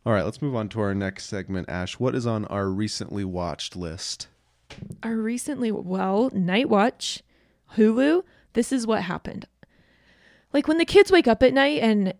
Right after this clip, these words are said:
Speaker 2: if I go get them and not Dallin, I have a hard time falling asleep.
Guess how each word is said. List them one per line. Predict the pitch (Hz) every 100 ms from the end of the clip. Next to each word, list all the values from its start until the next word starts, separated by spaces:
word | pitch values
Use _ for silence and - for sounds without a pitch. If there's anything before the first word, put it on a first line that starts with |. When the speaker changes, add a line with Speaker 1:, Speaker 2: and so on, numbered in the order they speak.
| _ -
Speaker 2:
if | 214 202
I | 196
go | 208 202
get | 196 -
them | 202 196
and | 185
not | 185 -
Dallin, | 180 - 247 277 -
I | 196
have | 214 202
a | 196
hard | 185
time | 190 190
falling | 185 175 185
asleep. | 180 - 196 269